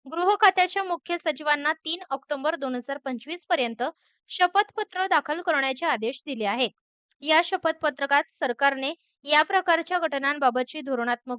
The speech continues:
भूमिका स्पष्टपणे मांडावी, अशा स्पष्ट सूचना न्यायालयाने दिल्या आहेत. याचिकाकर्त्या विजयाबाई सूर्यवंशी यांच्या वतीने वकील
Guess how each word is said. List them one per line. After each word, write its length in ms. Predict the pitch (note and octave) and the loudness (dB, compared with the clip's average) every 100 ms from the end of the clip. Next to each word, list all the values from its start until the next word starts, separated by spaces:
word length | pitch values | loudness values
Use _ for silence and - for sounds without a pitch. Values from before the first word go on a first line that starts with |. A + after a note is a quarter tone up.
| A#3 | -10
भूमिका 440 | B3 A#3+ C4 C#4 | -8 -6 -2 -2
स्पष्टपणे 600 | - C4 B3 E4 D#4 B3 | -2 -8 -6 -4 -4 -2
मांडावी, 500 | A#3+ G#3 A3+ D#4 G#3 - _ - | -4 -4 -2 -2 -4 -10 _ -6
अशा 260 | D#4+ F4+ G#4 | -4 -2 -4
स्पष्ट 400 | - F4+ - G#4 | 0 -2 0 -8
सूचना 460 | - F4+ - D#4 | -6 -10 -2 -2
न्यायालयाने 640 | D#4+ C#4 B3+ C#4+ D4 C4+ C4 | 0 0 2 2 0 -2 -4
दिल्या 320 | A#3 A3+ B3 | -6 0 0
आहेत. 220 | C#4 D4+ _ _ _ _ | 2 -2 _ _ _ _
याचिकाकर्त्या 880 | C#4+ E4 E4 G4 G#4 G#4+ G4+ F#4 F#4+ | 0 2 2 0 0 2 2 2 2
विजयाबाई 600 | G4 D#4+ C4 D4+ D#4 D#4 E4 | 2 0 2 2 4 2 0
सूर्यवंशी 640 | D4+ C4+ C#4+ C#4 C4 D#4+ | -4 0 2 0 -4 -2
यांच्या 340 | E4 A#3+ A#3 D#4 | 0 0 0 -2
वतीने 420 | D4+ C4+ C4 F4 _ | -2 -2 -6 -6 _
वकील 420 | C4+ D4+ E4+ F4+ | 2 2 2 -4